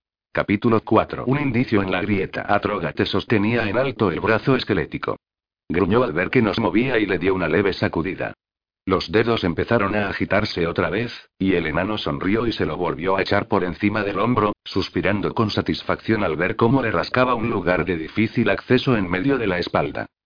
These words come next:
"¿Cuánto tiempo crees que durará?", preguntó. Jarlaxle, demasiado preocupado para pensar siquiera en la antigüedad que esgrimía el enano, se limitó a encogerse de hombros y a seguir adelante por su sinuoso camino.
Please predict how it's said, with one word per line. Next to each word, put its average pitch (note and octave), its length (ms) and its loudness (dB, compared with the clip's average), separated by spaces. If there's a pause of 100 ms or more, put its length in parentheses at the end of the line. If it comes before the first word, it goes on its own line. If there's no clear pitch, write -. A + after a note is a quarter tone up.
(360)
"¿Cuánto A#2+ 400 2
tiempo G#2 420 2
crees A#2+ 300 2
que G2+ 100 0
durará?", D#2 440 0 (540)
preguntó. F2+ 540 -2 (580)
Jarlaxle, F#2 720 -2 (100)
demasiado G#2+ 680 2
preocupado G2 720 2
para F2+ 180 2
pensar F2+ 400 -2
siquiera A2 500 0
en G2+ 120 0
la E2+ 100 2
antigüedad D#2 540 0
que D#2+ 220 0
esgrimía G2 560 0
el F2 140 -4
enano, A2 460 0 (120)
se G2+ 200 0
limitó F2+ 440 2
a G#2 40 2
encogerse G#2 600 0
de E2+ 140 -2
hombros G#2+ 340 -4
y - 20 2
a F#2 100 4
seguir E2+ 300 -4
adelante G#2+ 480 0
por F#2 160 0
su G2+ 100 -4
sinuoso A2 600 0
camino. E2+ 460 -4